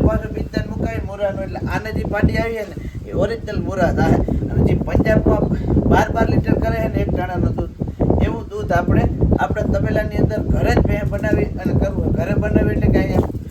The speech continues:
ગારાને લુંદવાળી નહીં બની જાય. પણ આને પાછી પાડી આવીએ ને એને અગિયાર લીટર દૂધવાળી કરવી એની ગેરંટી છે.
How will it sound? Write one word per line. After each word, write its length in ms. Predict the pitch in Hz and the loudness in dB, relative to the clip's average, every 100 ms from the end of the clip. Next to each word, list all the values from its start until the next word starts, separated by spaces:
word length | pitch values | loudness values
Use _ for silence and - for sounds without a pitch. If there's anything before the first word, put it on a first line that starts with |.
| - - - - | -4 -2 -2 -2
ગારાને 320 | 185 202 190 | -2 -2 -6
લુંદવાળી 360 | 196 202 202 208 | -12 -6 -4 -2
નહીં 180 | - | 0
બની 200 | - 185 | -2 0
જાય. 280 | - - - - | 0 0 -4 -6
પણ 100 | - | -6
આને 320 | - - - - | 0 2 2 2
પાછી 240 | 220 214 | 0 0
પાડી 300 | 190 220 226 | 0 0 0
આવીએ 220 | 233 240 247 - | -4 -4 -8 -8
ને 140 | - - - - - - | -12 -12 -14 -12 -10 -6
એને 120 | - | -4
અગિયાર 340 | - - 226 311 | -2 -4 -4 -4
લીટર 200 | - - | -4 -6
દૂધવાળી 440 | - - - 539 | -8 -8 -8 -6
કરવી 280 | - - - | -6 -6 -6
એની 160 | 523 | -8
ગેરંટી 500 | - - 208 - - | -8 -6 -6 -6 -10
છે. 120 | 131 | -14